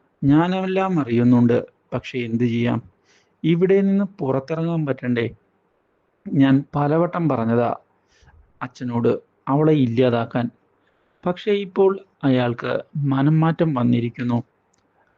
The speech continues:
"അതെ, എനിക്കും അതറിയാം, അയാളാണ് എന്നെ ചതിച്ചത്. ഇല്ലെങ്കിൽ എനിക്ക് ഈ ഗതി വരില്ലായിരുന്നു. കല്യാണിയുടെ വിജയം അത് കണ്ടു നിൽക്കാൻ വയ്യടാ."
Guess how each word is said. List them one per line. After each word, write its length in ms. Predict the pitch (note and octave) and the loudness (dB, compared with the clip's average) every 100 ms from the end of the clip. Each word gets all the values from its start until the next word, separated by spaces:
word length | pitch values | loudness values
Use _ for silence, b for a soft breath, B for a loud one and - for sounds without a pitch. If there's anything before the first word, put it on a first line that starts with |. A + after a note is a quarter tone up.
| - | -6
"അതെ, 260 | A#2+ C3 B2+ _ _ _ _ _ _ _ G3 | -2 0 -2 _ _ _ _ _ _ _ 0
എനിക്കും 480 | E3+ F#3 G#3 G3 - _ | 4 2 0 -6 -8 _
അതറിയാം, 560 | C#3 C3 B2+ A#2+ A#2+ - _ _ - | -2 0 0 0 -2 -6 _ _ -6
അയാളാണ് 600 | D3 E3 F3 E3+ F3 F3 | 0 2 2 2 2 2
എന്നെ 400 | F3 D3 B2+ C3+ | 2 2 2 2
ചതിച്ചത്. 680 | D3+ B2 A2+ A#2+ A#2+ B2+ - _ _ _ _ _ | 2 -2 -4 -8 -10 -10 -14 _ _ _ _ _
ഇല്ലെങ്കിൽ 520 | D3+ E3+ F3+ F3 F3+ F#3 | 0 2 2 2 0 -2
എനിക്ക് 400 | D#3 D3 D#3 - | 0 0 0 0
ഈ 220 | E3 B2+ | 0 0
ഗതി 240 | A2+ - - | -2 -4 -14
വരില്ലായിരുന്നു. 960 | F3 A#2 A#2+ A#2 A#2 A#2+ A#2+ A#2+ A#2+ B2 _ _ _ _ _ _ _ _ C#3 | -4 0 0 0 0 0 2 2 2 0 _ _ _ _ _ _ _ _ -6
കല്യാണിയുടെ 760 | A#2 A#2+ A#2+ B2 B2 B2 B2+ - | -6 -6 -6 0 2 2 -2 -6
വിജയം 480 | B2+ A2+ A2 A#2+ B2+ _ _ - | -14 -8 -4 -4 -6 _ _ -4
അത് 240 | D#3 G3+ | -2 -2
കണ്ടു 440 | - - C#3 C3+ D3 | -4 -4 -2 0 2
നിൽക്കാൻ 440 | D#3 D3 D#3 C#3+ | 0 0 0 2
വയ്യടാ." 420 | A#2+ A2+ A#2 A#2 | 0 0 -2 -2